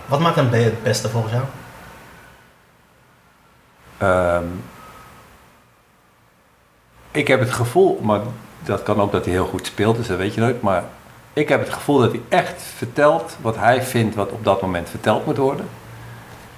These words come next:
Speaker 2: En ook echt, en dat vindt hij dus niet omdat wij dat willen horen of omdat wij dat onderwerp belangrijk vinden. Hij
Speaker 1: Hij
Speaker 2: vindt het
Speaker 1: vindt het
Speaker 2: belangrijk. Hij. En hij houdt ook op met praten op het moment dat ik denk: "Nou, dit is wat ik wilde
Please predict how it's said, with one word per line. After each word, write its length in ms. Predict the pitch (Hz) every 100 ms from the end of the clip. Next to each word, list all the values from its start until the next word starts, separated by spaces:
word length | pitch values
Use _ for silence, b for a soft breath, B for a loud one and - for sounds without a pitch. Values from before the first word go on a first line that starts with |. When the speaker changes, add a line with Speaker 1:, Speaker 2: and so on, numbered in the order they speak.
| -
Speaker 2:
En 240 | 113 113
ook 200 | 107 104 -
echt, 280 | 175 - - - - - - - - - - - - - - -
en 120 | 127
dat 160 | 139 -
vindt 180 | 110 -
hij 300 | 135 180 202
dus 160 | 143
niet 200 | 165 170
omdat 300 | - 120 120
wij 180 | 110 113
dat 160 | 110 101
willen 240 | 107 95
horen 500 | 107 135 110 90 -
of 200 | 101 - - - 107
omdat 200 | 120 87
wij 160 | 104 101
dat 160 | 95
onderwerp 380 | 117 127 135 135
belangrijk 300 | 131 131 -
vinden. 180 | - -
Hij 140 | - 120
Speaker 1:
Hij 80 | 170
Speaker 2:
vindt 60 | 123
het 200 | 117 101
Speaker 1:
vindt 40 |
het 60 | 101 117
Speaker 2:
belangrijk. 340 | 131 165 - - - -
Hij. 440 | - 104 160 233 - - B B B B -
En 180 | 170 185
hij 220 | 165 185
houdt 300 | 160 180 185
ook 120 | 190
op 160 | 208 220
met 160 | 196 -
praten 400 | 160 165 165 170
op 60 |
het 80 | 170
moment 220 | 170 165
dat 80 | 151
ik 60 | 156
denk: 140 | 156
"Nou, 240 | 190 160 127
dit 160 | 175
is 100 | 127
wat 120 | 151
ik 80 | 131
wilde 220 | 143 135